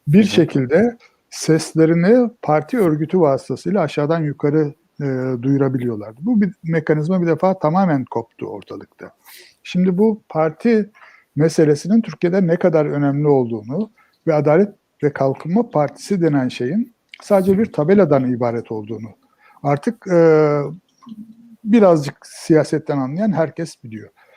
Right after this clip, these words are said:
Speaker 1: Yönetim dediğimiz şey bir taraftan tek, e, in-, tek insan yönetimi gibi ama o
Speaker 2: Hı hı.
Speaker 1: insanın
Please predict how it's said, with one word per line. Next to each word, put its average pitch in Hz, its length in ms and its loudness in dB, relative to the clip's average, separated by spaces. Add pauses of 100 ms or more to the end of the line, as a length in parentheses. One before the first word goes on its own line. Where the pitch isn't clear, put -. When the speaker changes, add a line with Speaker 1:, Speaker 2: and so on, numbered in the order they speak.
(380)
Speaker 1:
Yönetim 214 640 0 (200)
dediğimiz 175 520 0
şey 233 420 -4
bir 214 160 -2
taraftan 214 560 -2
tek, 220 180 -2 (260)
e, 165 420 -2
in-, 170 200 -8 (180)
tek 214 200 0
insan 165 360 0
yönetimi 135 540 0 (500)
gibi 139 520 0 (480)
ama 202 220 4
o 202 140 4
Speaker 2:
Hı 214 40 4
hı. 214 40 4
Speaker 1:
insanın 214 440 -2